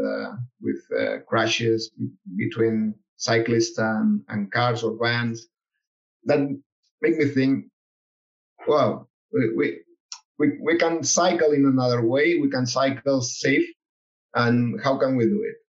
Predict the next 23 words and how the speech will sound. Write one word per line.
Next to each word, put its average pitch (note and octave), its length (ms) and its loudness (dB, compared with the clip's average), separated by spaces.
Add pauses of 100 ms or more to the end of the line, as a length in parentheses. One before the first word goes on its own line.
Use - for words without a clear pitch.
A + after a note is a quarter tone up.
And A#2 260 -2 (760)
I D3 140 4
imagine D3+ 440 2
a C3 80 2
mono, D3 580 0
a - 40 -2
mono, C3+ 680 0 (260)
monoplace, C#3 880 2
uh, A#2+ 680 0 (880)
bike C#3+ 500 2 (240)
with A2+ 320 0
four C#3 180 4
wheels C#3+ 460 2
and A2+ 380 0 (380)
someone C3+ 380 2
seated C#3 520 2
with A#2 240 0 (540)
something B2+ 540 2
that A2+ 240 0
protects A#2 540 -4
him C#3 260 0 (600)
against, A2+ 720 -2 (140)
uh, G#2 340 -2